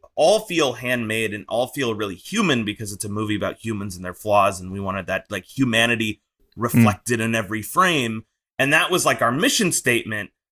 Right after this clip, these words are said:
Speaker 1: And it was all well and good, but it was just, it was really hard. And we were nudging at it a little bit.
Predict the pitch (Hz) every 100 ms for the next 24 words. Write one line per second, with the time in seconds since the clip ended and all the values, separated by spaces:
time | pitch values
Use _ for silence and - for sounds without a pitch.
0 | _ _ - 156 151 156 - 165 202 202
1 | 175 160 143 123 190 202 143 135 123 127
2 | 117 165 - _ 139 139 123 131 190 113
3 | - 147 165 117 110 107 101 110 117 139
4 | 151 160 180 165 185 214 - 165 175 208
5 | 185 208